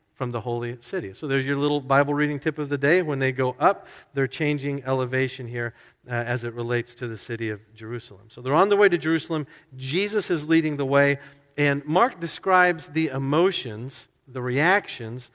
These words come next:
of the people who are following behind Jesus. He tells us that the disciples are astonished, and then others with them are afraid.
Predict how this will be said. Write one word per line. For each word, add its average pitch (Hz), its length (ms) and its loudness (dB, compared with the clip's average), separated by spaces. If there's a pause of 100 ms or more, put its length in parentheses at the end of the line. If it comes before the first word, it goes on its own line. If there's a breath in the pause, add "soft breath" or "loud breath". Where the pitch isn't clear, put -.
(280 soft breath)
of 143 140 0
the 139 80 -4
people 175 380 -2
who 156 180 2
are 139 100 2
following 156 580 4
behind 139 500 0
Jesus. 113 380 -12
He 143 100 -6
tells 175 220 2
us 160 140 -8
that 170 120 -2
the 156 100 -4
disciples 190 680 0 (300 soft breath)
are 147 280 2
astonished, 135 880 0 (360 soft breath)
and 147 180 -2
then 143 260 0
others 190 420 4
with 165 260 2
them 139 420 -4 (140)
are 147 400 4
afraid. 143 580 -8